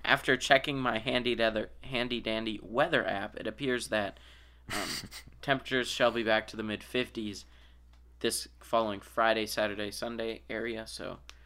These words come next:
Speaker 1: we should
Speaker 2: So what
Speaker 1: see
Speaker 2: is it
Speaker 1: some
Speaker 2: with you and weather apps? I've gotten a lot of screenshots recently of, like,
Speaker 1: Yeah.
Speaker 2: random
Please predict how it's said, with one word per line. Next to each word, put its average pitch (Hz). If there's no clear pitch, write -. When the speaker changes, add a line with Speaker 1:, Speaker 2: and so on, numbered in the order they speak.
Speaker 1:
we 120
should 135
Speaker 2:
So 127
what 175
Speaker 1:
see 151
Speaker 2:
is 147
it 151
Speaker 1:
some -
Speaker 2:
with -
you 123
and 123
weather 117
apps? 120
I've 123
gotten 160
a 131
lot 123
of 107
screenshots 101
recently 80
of, 78
like, 90
Speaker 1:
Yeah. 123
Speaker 2:
random 107